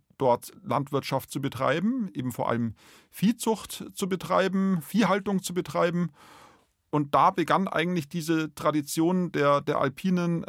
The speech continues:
Transhumanz, nennt man das. Das heißt, man hatte eben Bereiche im, im Tal und Bereiche in den Hochlagen,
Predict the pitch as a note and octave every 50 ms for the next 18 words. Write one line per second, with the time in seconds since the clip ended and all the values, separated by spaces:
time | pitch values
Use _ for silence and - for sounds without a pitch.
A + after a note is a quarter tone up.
0 | C3 C3+ - D3 D3+ D#3+ D3+ - D#3 C#3+ C#3+ B2+ D#3 F3+ F3+ - - A#2+ A2+ A2+
1 | - A#2+ A#2 G2+ - A#2 - - - - - B2+ - D3 D3+ D3+ - D3 C3 A#2
2 | D#3+ E3 - F3+ E3 - D#3 D#3+ D3+ E3 D#3 D3+ C#3+ - - - - - - _
3 | _ - C#3+ - D3 C3+ B2 C3 D#3 F3+ D3 - E3+ - - C#3+ C#3 C3+ B2+ B2
4 | A#2+ - - A#2+ A2 - A#2 A#2 B2+ D#3+ G3 A#3+ C#4 C4 G#3+ - D3+ C#3+ C#3 -
5 | C3+ B2+ C3 C#3 D#3 D3 - D3+ C#3 C3 A#2+ G2+ D3 A3 - - G3+ G3+ F3+ F3+
6 | F#3+ F#3+ F#3+ G3 G3 F#3+